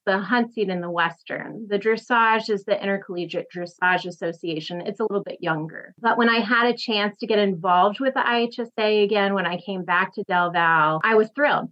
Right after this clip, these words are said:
because I think it's such a great organization and it's a great platform and it has a lot of really wonderful life lessons for riders. And it also,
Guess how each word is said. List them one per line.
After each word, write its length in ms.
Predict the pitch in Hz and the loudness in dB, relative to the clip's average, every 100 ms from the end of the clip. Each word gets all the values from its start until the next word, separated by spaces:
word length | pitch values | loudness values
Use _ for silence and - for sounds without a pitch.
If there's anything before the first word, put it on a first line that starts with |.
| - | -4
because 240 | 240 214 | 0 2
I 100 | 214 | 2
think 140 | 214 | 2
it's 120 | 202 196 | 0 0
such 180 | 202 | -4
a 40 | 202 | -2
great 240 | 190 185 | -2 0
organization 720 | 196 190 190 180 202 196 - | 0 0 0 0 2 2 2
and 400 | 185 175 175 185 | -2 0 0 0
it's 180 | 180 175 | 0 0
a 100 | 202 | -2
great 380 | 165 196 202 202 - | -2 0 2 2 -2
platform 880 | - 190 185 - 208 185 180 175 180 | -2 0 0 -2 -8 -2 0 -2 -6
and 120 | 175 | -4
it 120 | 180 | -4
has 180 | - 202 | -4 -6
a 60 | 175 | -6
lot 420 | 170 190 196 185 | -6 2 4 4
of 280 | 196 190 165 | 4 2 -2
really 500 | 175 196 208 196 190 | -10 -2 4 6 6
wonderful 540 | 180 180 180 185 185 | 4 0 -4 -6 -6
life 240 | 170 170 175 | -2 -2 -2
lessons 560 | 175 180 180 175 170 - - | -2 -2 -2 -12 -14 -18 -18
for 80 | 165 | -2
riders. 540 | 165 165 208 262 269 | 0 2 2 0 2
And 120 | 254 | 2
it 80 | 240 - | 2 2
also, 800 | 269 294 294 - 233 220 214 | 2 2 0 -2 0 2 0